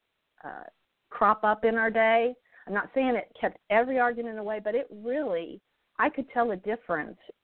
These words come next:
in our attitudes throughout the day just because we did that one simple step, short little prayer. I'm not talking about we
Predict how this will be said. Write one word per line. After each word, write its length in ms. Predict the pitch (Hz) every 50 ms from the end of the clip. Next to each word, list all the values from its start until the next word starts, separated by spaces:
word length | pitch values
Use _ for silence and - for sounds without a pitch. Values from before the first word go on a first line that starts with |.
| _ _ _
in 100 | 202 185
our 200 | 185 175 170 - 202
attitudes 460 | 202 214 214 208 214 - 170 170 -
throughout 240 | - 190 180 - -
the 80 | 190 180
day 140 | 190 180
just 200 | 170 202 208 - -
because 260 | 277 262 247 214 220 214 -
we 80 | 196 175
did 220 | - 185 180 170
that 240 | - 175 170 - -
one 320 | 180 196 202 226 254 269 262 -
simple 320 | - 233 233 - - 233 233 -
step, 320 | - 180 165 156 - - _ _ _ _ _ _ _ _ _ _ _ - -
short 260 | 254 269 339 330 160 254
little 160 | 247 208 190
prayer. 280 | - - 185 165 160
I'm 100 | 175 190
not 180 | 208 208 - -
talking 360 | - 240 - - - 196 185
about 320 | 165 160 165 160 156 - 160
we 260 | 165 165 160 160